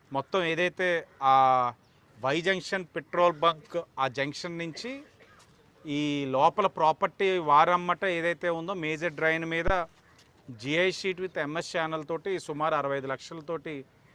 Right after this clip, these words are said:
ఈ రోజున కూటమి ప్రభుత్వం శంకుస్థాపన చేసుకోవడం జరుగుతూ ఉంది.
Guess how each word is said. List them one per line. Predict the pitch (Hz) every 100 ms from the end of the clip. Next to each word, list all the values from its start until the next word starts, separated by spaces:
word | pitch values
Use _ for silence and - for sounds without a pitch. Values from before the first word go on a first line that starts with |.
| _ _ _ -
ఈ | 131
రోజున | 147 151 156
కూటమి | - 156 175 165
ప్రభుత్వం | 143 147 135 151 202
శంకుస్థాపన | 196 156 139 156 160 151 185 180
చేసుకోవడం | 151 - 156 147
జరుగుతూ | 127 117 113 113 101
ఉంది. | 98